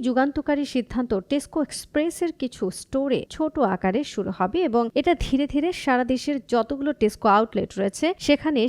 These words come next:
সেটা ছড়িয়ে দেওয়া হবে। টেস্কো এটাও বলছে যে তারা গত বছর, মানে দুই হাজার চব্বিশ সালে একশো ছেষট্টি মিলিয়ন খাবার তারা শুধু কমিউনিটি ফুড কানেকশন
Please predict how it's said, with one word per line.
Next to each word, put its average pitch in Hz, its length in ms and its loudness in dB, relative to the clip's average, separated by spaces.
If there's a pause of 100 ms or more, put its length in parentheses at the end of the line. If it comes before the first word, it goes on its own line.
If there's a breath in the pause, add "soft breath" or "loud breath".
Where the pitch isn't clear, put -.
সেটা 240 80 2 (220)
ছড়িয়ে 247 360 0
দেওয়া - 220 -2
হবে। - 180 0 (140)
টেস্কো 339 260 6 (220)
এটাও 349 260 4 (120)
বলছে 247 300 2 (140)
যে 254 160 0
তারা 262 140 6 (120)
গত 233 140 4 (140)
বছর, 202 320 0 (160)
মানে 214 220 4
দুই 240 140 4
হাজার 247 220 4 (120)
চব্বিশ 294 400 0
সালে 190 200 2 (180)
একশো 226 200 -2 (100)
ছেষট্টি 285 480 -4
মিলিয়ন 208 280 0 (120)
খাবার 196 260 0 (120)
তারা 226 160 4 (140)
শুধু - 260 -8 (180)
কমিউনিটি 339 520 2 (100)
ফুড 320 220 -4 (160)
কানেকশন 277 420 0